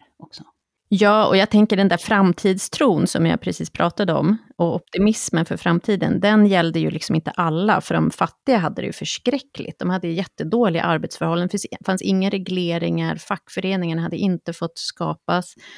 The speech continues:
Speaker 2: det var barnarbete och kvinnorna hade inte någon rösträtt och knappt männen heller. Och det gör ju också att, eh, det kommer såklart en motreaktion,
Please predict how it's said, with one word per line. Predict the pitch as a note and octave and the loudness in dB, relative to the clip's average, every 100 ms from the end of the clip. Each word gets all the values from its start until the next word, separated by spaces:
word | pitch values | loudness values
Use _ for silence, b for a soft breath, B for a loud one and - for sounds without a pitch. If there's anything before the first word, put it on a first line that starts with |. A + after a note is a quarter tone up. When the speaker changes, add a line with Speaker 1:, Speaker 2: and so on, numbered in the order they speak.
| B B - | B B -4
Speaker 2:
det | |
var | E3 | -4
barnarbete | D#3+ F#3+ E3 D#3 D#3 D#3 E3 F#3+ G3 - - F3+ | 0 -2 0 -2 -2 -2 -2 -2 -2 -4 -4 -2
och | E3 - | -2 -4
kvinnorna | G3 E3+ E3+ F#3 | -2 0 0 -2
hade | F3 E3+ | -4 -4
inte | E3+ F3+ E3 - | -4 -4 -4 -6
någon | E3+ E3+ | -6 -4
rösträtt | E3+ - - - E3+ - - | -6 -10 -14 -8 -8 -10 -12
och | - - | -12 -6
knappt | F#3 F3 - | -6 -6 -6
männen | D#3+ D3+ D#3 E3 | -4 -2 -2 -2
heller. | F3+ F#3 F3 B B B | -2 0 -2 B B B
Och | - F3+ | -4 -4
det | - A3+ B3 | -2 0 2
gör | G3+ E3 E3 | 2 0 0
ju | D#3+ E3 E3+ - b b _ _ - | -2 -2 -4 -8 b b _ _ -6
också | - E3+ - - | -4 -4 -4 -4
att, | - - D#3 - - | -4 -4 -8 -10 -8
eh, | E3 D#3 D#3 - - _ - | -4 -2 -4 -6 -12 _ -14
det | D#3 E3+ | -10 -8
kommer | - E3+ | -2 -2
såklart | E3 D#3+ E3 D#3 | -2 -4 -4 -4
en | E3 | -2
motreaktion, | F3+ E3 - D#3+ E3 - G3 - E3 | -2 -4 -6 -6 -6 -4 -2 -2 -8